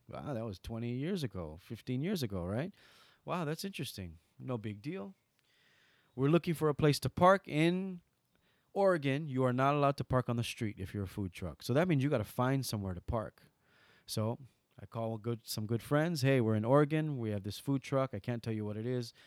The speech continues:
I need people to come and buy food. We're gonna be parked here at this time, this day."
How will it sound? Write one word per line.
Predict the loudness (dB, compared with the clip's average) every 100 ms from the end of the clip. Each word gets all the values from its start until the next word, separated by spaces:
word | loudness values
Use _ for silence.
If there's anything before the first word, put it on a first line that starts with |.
| -20 _
I | -2
need | 0 0
people | -2 -2
to | -4
come | -2 -2
and | -2
buy | -2 -4
food. | -2 -4 -4
We're | -4
gonna | -4
be | -6
parked | -6 -10 -8
here | -6 -6
at | -6
this | -8
time, | -8 -8 -8
this | -10 -12
day." | -12 -14